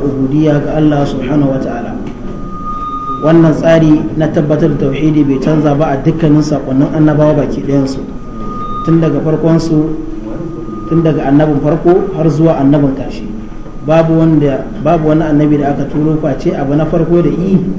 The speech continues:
sai da ya kira mutane zuwa ga tsantsar ibada. "ولقد بعثنا في كل أمة رسولا أن اعبدوا الله واجتنبوا الطاغوت." Haka kuma ya zo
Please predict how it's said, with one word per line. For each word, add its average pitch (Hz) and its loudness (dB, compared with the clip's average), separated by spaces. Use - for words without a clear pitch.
sai 170 2
da 156 2
ya 151 2
kira 165 2
mutane 160 4
zuwa 156 4
ga 131 -2
tsantsar 170 2
ibada. 139 0
"ولقد 156 2
بعثنا 151 0
في 156 0
كل 165 2
أمة 151 0
رسولا 151 0
أن 139 4
اعبدوا 143 0
الله 160 4
واجتنبوا 135 0
الطاغوت." 139 0
Haka 170 2
kuma 165 4
ya 170 6
zo 165 4